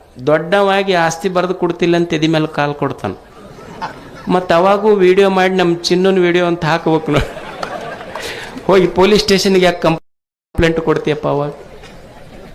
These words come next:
ಚಿನ್ನನ ವಿಡಿಯೋ ವೈರಲ್ ಮಾಡಿ, ಅವಾಗ ವಿಡಿಯೋ ಮಾಡೋದ್ರಲ್ಲಿ ಕಂಪ್ಲೇಂಟ್ ಕೊಡ್ತಾನೆ, "ಇವು ಮಕ್ಕಳಲ್ರಿ, ಒಲೆ ನಿಕ್ಕಳಿವು" ಅಂತ.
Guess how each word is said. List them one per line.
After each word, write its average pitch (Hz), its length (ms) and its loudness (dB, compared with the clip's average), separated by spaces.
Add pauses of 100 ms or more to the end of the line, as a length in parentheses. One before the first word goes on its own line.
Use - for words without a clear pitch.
(760)
ಚಿನ್ನನ 208 360 4
ವಿಡಿಯೋ 190 360 4
ವೈರಲ್ 175 360 4
ಮಾಡಿ, - 320 -6 (1600)
ಅವಾಗ 202 380 2 (260)
ವಿಡಿಯೋ 214 260 4
ಮಾಡೋದ್ರಲ್ಲಿ 208 460 2
ಕಂಪ್ಲೇಂಟ್ 185 400 0
ಕೊಡ್ತಾನೆ, 165 600 -4 (460)
"ಇವು 139 140 2
ಮಕ್ಕಳಲ್ರಿ, 160 680 0
ಒಲೆ 147 320 0
ನಿಕ್ಕಳಿವು" 139 540 -2
ಅಂತ. 98 180 -8